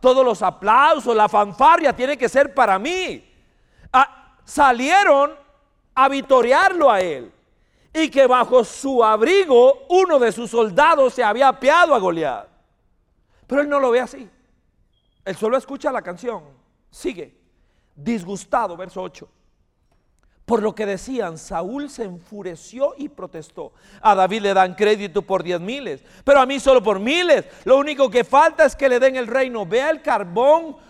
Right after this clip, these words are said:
vea la novela interna, vea el viaje fatalista que tiene. ¿Por qué? Porque es un inseguro. A partir de esa ocasión, Saúl empezó a mirar a David con recelo.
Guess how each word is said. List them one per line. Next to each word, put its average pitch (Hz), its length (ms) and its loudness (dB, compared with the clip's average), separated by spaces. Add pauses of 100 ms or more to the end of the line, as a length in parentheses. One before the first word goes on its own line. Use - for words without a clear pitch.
vea 262 300 2
la 294 160 4
novela 254 580 2
interna, 302 880 -2 (300)
vea 302 400 6
el 254 140 -4
viaje 302 580 0
fatalista 254 720 2
que 214 140 -2
tiene. 320 380 0
¿Por 240 220 2
qué? 330 120 4 (100)
Porque 269 240 2
es 269 140 2
un 330 100 -8
inseguro. 269 840 -2 (220)
A 196 140 -2
partir 196 300 -4
de 196 100 -6
esa 190 140 -8
ocasión, 220 500 -8
Saúl 196 480 -12
empezó 220 420 -16
a 196 60 -14
mirar 196 560 -12
a 247 100 -10
David 190 440 -16
con 156 200 -18
recelo. 135 540 -18